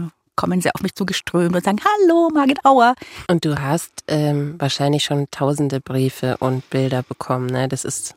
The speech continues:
Speaker 2: gehört zu deinem Alltag dazu.
Speaker 1: Ja, ich hab am Anfang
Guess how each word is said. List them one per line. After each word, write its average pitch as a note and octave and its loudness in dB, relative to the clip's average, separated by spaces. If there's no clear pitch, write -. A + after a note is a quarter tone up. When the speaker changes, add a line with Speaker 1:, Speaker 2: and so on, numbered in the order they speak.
Speaker 2:
gehört C#3+ 2
zu - -4
deinem C3 0
Alltag B2+ -2
dazu. B2+ -6
Speaker 1:
Ja, G3+ 2
ich - -4
hab G#3 -2
am G#3 -2
Anfang G#3 0